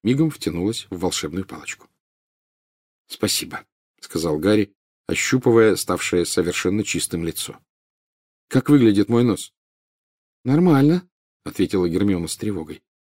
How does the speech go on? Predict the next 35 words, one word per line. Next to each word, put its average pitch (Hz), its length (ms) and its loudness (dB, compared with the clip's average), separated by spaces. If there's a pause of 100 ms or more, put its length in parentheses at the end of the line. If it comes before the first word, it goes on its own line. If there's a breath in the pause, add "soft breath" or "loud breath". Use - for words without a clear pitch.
(160)
"А 151 140 -2
как 170 240 2
он 120 160 2
должен 139 320 4
выглядеть? 110 480 -2 (580)
Гарри, 135 300 6
что 180 160 0
случилось? - 560 0 (220)
Мы 143 120 6
тут 196 160 4
чуть 220 220 2
не 240 80 8
умерли 139 400 6
со 175 140 -2
страху". - 420 -4 (560)
"Потом - 300 -2
расскажу", - 460 -10 (520)
коротко 120 400 -2
ответил 110 340 -8
Гарри. 80 340 -16 (840)
Он 120 160 4
заметил, 127 400 4
что - 220 0
Джинни, 127 440 2
Невилл, 107 580 0
Дин 101 360 2
и 85 180 -4
Симус 107 520 -2
насторожили 113 640 0
уши. - 360 -4 (460)
И 110 100 2
даже 104 340 4
почти - 380 -2
безголовый 107 640 4
Ник, 147 340 0